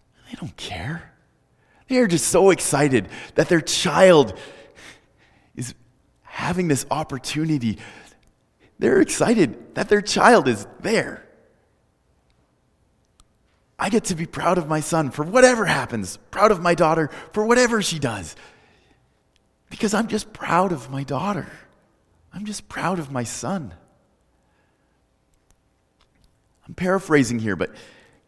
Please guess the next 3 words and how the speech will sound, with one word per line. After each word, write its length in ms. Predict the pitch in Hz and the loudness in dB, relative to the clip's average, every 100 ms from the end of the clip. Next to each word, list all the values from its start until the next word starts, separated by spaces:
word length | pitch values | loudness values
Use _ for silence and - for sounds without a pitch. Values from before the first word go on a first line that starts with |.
| _ | _
you 140 | 151 165 | -6 -4
know, 260 | 160 - _ _ _ _ _ _ _ _ _ _ _ | -4 -8 _ _ _ _ _ _ _ _ _ _ _
Jesus, 760 | - 185 190 120 104 120 - | -6 -4 -2 -2 -2 -6 -12